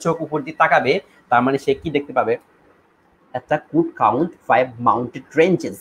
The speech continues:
সেগুলো সারিবদ্ধভাবে আছে, সারিবদ্ধভাবে সেখানে চোখ আছে, সে তারাই কি, কি করতে পারবে? গুনতে পারবে। Under the sunset, far into Vermont। আচ্ছা, এখানে ভারমন্টটা কি? ভারমন্টটা কোথায় অবস্থিত?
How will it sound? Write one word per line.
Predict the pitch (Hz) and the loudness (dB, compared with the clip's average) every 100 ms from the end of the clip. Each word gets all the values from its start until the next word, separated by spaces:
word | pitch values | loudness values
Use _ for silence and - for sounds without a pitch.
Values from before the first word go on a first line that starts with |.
| - - | -18 -8
সেগুলো | 127 147 - | 0 0 2
সারিবদ্ধভাবে | 135 143 143 156 - 143 156 123 101 | 2 2 4 0 0 2 4 4 2
আছে, | - 78 - _ - _ _ | -4 -14 -18 _ -20 _ _
সারিবদ্ধভাবে | - 123 139 131 143 139 160 147 190 269 - _ _ - | 0 4 4 2 0 2 4 6 4 2 -6 _ _ -8
সেখানে | 123 131 175 202 | -4 0 -2 -2
চোখ | 139 110 _ _ _ | -2 -4 _ _ _
আছে, | 120 - 190 | -10 -8 -8
সে | - - | -10 -4
তারাই | 113 127 139 | -2 0 -2
কি, | 156 - | -12 -8
কি | 170 | -4
করতে | 170 170 | -4 -2
পারবে? | 170 170 170 _ _ 117 | -2 -2 -6 _ _ -6
গুনতে | 120 - 87 | -6 -4 -6
পারবে। | 85 - _ _ _ 143 | -8 -12 _ _ _ 2
Under | 170 180 226 | 4 4 4
the | 240 226 | 2 2
sunset, | 143 123 139 185 - _ _ - | 0 0 0 0 -2 _ _ 4
far | 185 180 175 170 170 165 | 6 8 8 8 4 0
into | 139 131 110 | -6 -6 -6
Vermont। | 117 107 95 - - _ _ _ _ | -6 -6 -10 -18 -20 _ _ _ _
আচ্ছা, | 110 - - - _ _ _ | -12 -10 -14 -16 _ _ _
এখানে | 175 226 247 165 190 - _ _ _ _ _ _ _ _ _ _ 131 107 | -4 0 0 2 0 -4 _ _ _ _ _ _ _ _ _ _ -12 2
ভারমন্টটা | 139 151 220 226 170 | 4 6 4 2 0
কি? | 110 120 | -2 -8
ভারমন্টটা | 139 156 185 190 | -2 0 0 -2
কোথায় | 185 165 170 | -4 -4 -4
অবস্থিত? | 131 - - | -4 -10 -16